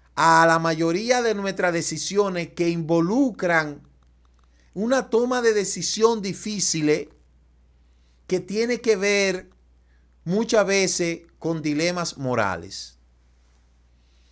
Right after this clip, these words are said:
Cuando a usted le vienen ofreciendo un negocio turbio, que usted sabe que es turbio, a usted vienen y le ofrecen, "Mira,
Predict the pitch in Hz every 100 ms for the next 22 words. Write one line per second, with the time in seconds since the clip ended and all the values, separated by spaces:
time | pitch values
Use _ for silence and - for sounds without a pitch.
0 | _ - 196 208 208 208 196 240 262 262
1 | 262 247 233 208 190 185 185 170 165 180
2 | 180 143 156 151 135 113 - 156 127 107
3 | 92 - - _ _ _ _ _ 123 120
4 | 165 180 170 143 139 139 - 139 101 92
5 | - - _ _ _ _ _ _ _ _
6 | _ _ _ _ _ _ _ _ _ _
7 | _ _ 135 139 139 180 185 190 190 180
8 | 165 147 180 180 - 147 180 185 139 -